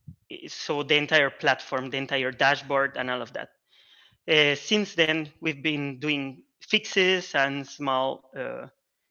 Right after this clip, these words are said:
iterations, so small changes to the, to the platform itself. But in fact,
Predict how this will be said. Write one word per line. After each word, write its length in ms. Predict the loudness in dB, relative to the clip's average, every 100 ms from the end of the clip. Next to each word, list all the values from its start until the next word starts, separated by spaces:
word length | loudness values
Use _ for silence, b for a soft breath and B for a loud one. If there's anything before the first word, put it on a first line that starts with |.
| _ -10
iterations, 760 | -4 2 2 0 -6 -10 -14 _ _ _
so 180 | -8 -8
small 260 | -2 0 0
changes 600 | 4 4 4 -2 -4 _
to 120 | -12
the, 280 | -4 -4 -4 -6
to 80 | -8
the 80 |
platform 420 | -2 -2 -2 -6 -6
itself. 440 | -8 -10 -12 -16 b b b b b -4
But 380 | 4 4 4 0
in 140 | -2 -2
fact, 380 | 0 4 4